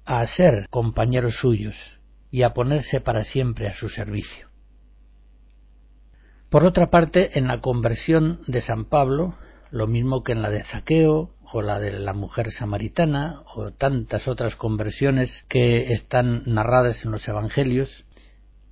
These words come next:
aparece potentísima la fuerza de la gracia de Cristo para darnos un corazón nuevo, un alma nueva. Decíamos antes,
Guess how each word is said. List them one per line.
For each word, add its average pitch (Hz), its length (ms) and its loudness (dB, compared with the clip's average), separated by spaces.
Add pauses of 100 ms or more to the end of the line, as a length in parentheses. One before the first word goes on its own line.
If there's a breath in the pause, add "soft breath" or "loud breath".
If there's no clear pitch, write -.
aparece 143 580 2
potentísima 127 1120 -2 (160)
la 107 200 -6
fuerza 123 800 0 (100)
de 117 280 -2
la 104 160 -2
gracia 120 360 0
de 107 120 0
Cristo 123 640 -4
para 110 180 -2
darnos 120 500 -2
un 160 180 2
corazón 110 560 -2
nuevo, 113 520 -2 (100)
un 120 200 0
alma 104 420 0
nueva. 113 480 4 (1300)
Decíamos 147 640 6
antes, 147 640 0